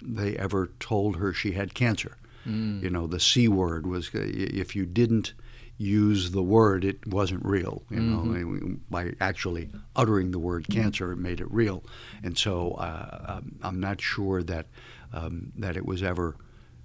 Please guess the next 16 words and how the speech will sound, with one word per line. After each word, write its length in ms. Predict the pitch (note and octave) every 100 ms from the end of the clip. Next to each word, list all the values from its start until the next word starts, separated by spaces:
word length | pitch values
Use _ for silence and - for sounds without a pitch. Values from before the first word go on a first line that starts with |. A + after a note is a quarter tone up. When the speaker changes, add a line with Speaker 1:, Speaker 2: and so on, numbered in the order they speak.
| - -
Speaker 1:
said, 600 | - - C3+ B2 F#2 F#2
but 440 | F#2 - - A#2
between, 460 | G2+ G2 - G2 G2
my 120 | F2+
father 520 | - G2+ G2+ F2+ E2+
certainly 400 | E2+ - - F2+
used, 420 | F2 G#2 A#2 -
used 400 | G#2 G2+ G2+ F#2
the 80 | G#2
term 360 | G2 G2 F2 E2+
Alzheimer's, 600 | F2+ - - - - -
I 80 | -
think, 240 | - G2 -
at 80 |
that 200 | - - -
point. 260 | F2 -